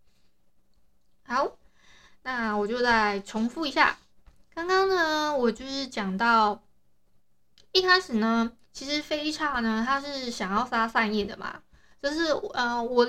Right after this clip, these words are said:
我认为这一条线才是这一个第二亲爱的的主线。那，呃，比如卯啊、小桃啊，这个是副线的C P。呃，比如说还有布利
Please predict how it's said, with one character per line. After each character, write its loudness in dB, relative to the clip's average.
我 2
认 2
为 2
这 0
一 -4
条 2
线 -2
才 -6
是 0
这 -2
一 -12
个 0
第 2
二 2
亲 -4
爱 2
的 -6
的 -8
主 -14
线。 -2
那， 0
呃， 0
比 -8
如 2
卯 6
啊、 4
小 0
桃 2
啊， 6
这 2
个 4
是 -2
副 -2
线 -2
的 0
C -6
P。 -4
呃， -6
比 -4
如 -2
说 0
还 -6
有 -2
布 -6
利 0